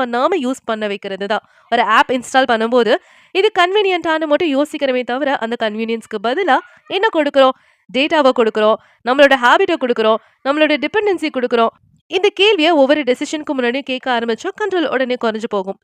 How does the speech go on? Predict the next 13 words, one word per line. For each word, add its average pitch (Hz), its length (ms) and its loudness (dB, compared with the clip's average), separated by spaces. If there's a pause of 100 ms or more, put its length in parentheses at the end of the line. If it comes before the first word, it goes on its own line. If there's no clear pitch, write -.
(120)
செகண்ட், 330 500 -4
ஒரு 240 160 -4
கம்பெனி 247 340 -8
டிபெண்டன்ஸை 226 580 -8
தவிர்க்கணும். 208 400 -6 (220)
ஒரு 277 280 6
கம்பெனில 294 420 0 (100)
ஃபோனு, 240 280 4 (140)
பேமெண்ட், 285 400 -2 (140)
கிளவுட், 262 280 4 (200)
இமெயில், 262 280 -2
ஷாப்பிங், 262 380 -2
என்டர்டெயின்மெண்ட் 247 600 -6